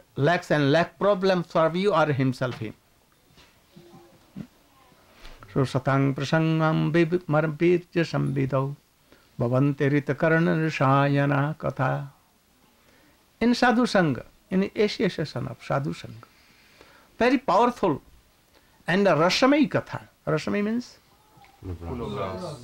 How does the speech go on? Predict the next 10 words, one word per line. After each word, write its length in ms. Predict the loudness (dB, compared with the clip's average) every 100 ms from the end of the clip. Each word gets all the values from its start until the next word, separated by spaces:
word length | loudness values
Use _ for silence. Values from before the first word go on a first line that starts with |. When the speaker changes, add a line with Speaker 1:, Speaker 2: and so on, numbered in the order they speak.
| -12
Speaker 1:
Full 240 | -8 -4 -4
of 160 | -6 -10
rasa. 220 | -12 -12 -12 -14 -16 -20 _ _ _ -20 _ _ 0
Always 840 | 4 4 4 2 2 -4 -16 -20 _ _ _ _ _ _
flowing. 480 | 2 4 4 2 0 -10 _ -20 _ _ _ _ _ _ _ -20 -4
And 200 | 0 0 0
its 260 | -4 -4 -4
current 440 | 2 4 4 2
is 480 | 2 0 -2 -12 -20 _ _ _ _ _ _ _
eternal. 480 | -2 -2 -2 -6